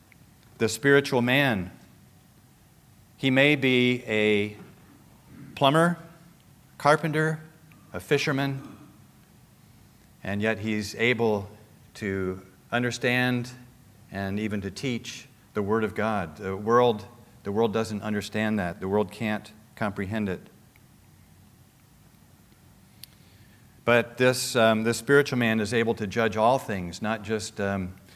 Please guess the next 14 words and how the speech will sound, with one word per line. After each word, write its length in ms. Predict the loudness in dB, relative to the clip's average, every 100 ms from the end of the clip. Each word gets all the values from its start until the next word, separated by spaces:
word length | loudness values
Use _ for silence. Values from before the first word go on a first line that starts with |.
| -20 -6
not 160 | -4 -2
just 220 | -2 -4
spiritual 400 | 0 0 0 -6
things, 400 | -6 -6 -6 -8
but, 260 | -8 -8 -8 -10
um, 360 | -8 -8 -10 -14 -20 -20 -20 -20 -20 -20 -20
uh, 60 | -18 -16 -16 -16 -18 -20 -20 -20 -20 -20 -20 -20 _ -20 -20 _ -4
conflicts 680 | 0 0 2 0 0 -6 -6
in 120 | -4
the 60 |
natural 640 | -2 0 -2 -2 -2 -2 -6 -14
realm 320 | -8 -6 -4 -6
as 160 | -6
well. 380 | -2 0 0 -4